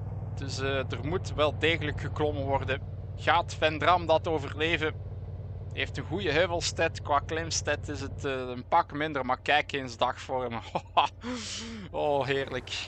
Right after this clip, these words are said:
Ja, dat heb je als je de mannen in vorm hebt. Maar, ehm, ja, we moeten ook wel hier en daar punten sprokkelen natuurlijk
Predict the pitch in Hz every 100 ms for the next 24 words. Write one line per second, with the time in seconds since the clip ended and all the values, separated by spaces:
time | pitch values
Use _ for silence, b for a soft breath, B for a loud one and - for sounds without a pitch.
0 | - 147 165 151 143 151 147 151 143 -
1 | 139 135 135 139 131 127 120 135 135 127
2 | 123 - 131 123 120 120 120 120 120 117
3 | - - - - - - - - - 151
4 | 180 180 196 196 185 180 170 180 185 165
5 | 160 165 - 175 180 160 - - 170 -
6 | 156 143 - 160 147 143 -